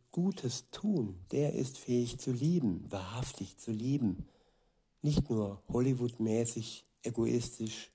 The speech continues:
<laughs> zu lieben, sondern wahrhaftig, so wie es Jesus uns vorgelebt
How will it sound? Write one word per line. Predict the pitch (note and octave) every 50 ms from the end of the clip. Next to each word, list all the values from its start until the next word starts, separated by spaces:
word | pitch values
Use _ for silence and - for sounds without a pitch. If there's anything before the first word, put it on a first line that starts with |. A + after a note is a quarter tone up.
| _ -
<laughs> | - - D3+ C3 - - - - -
zu | - - C3
lieben, | A#2+ A2+ B2 B2+ B2+ B2 B2+ A#2+ A#2+ - - - _ _ _
sondern | - - - A#2 A#2 A2+ A2+ A2 G#2+ G#2+ G#2+ - _ _ - -
wahrhaftig, | - A2+ A2 G#2+ A2+ A#2+ A2+ - - - C3+ A#2+ A2 - - - _ _ _ _ _ _ _ _ _ - - _ _ _
so | - - - D#3 D3+ C#3+
wie | C#3 B2+ B2
es | A#2 A2+ A#2 - -
Jesus | - A2+ A#2 B2 A#2+ B2+ B2+ B2+ B2+ -
uns | - A2+ A#2 A#2 A#2 - - - -
vorgelebt | - - - A#2+ A#2 A#2 A#2 B2 A#2 A#2 A#2+ A#2+ A#2 - -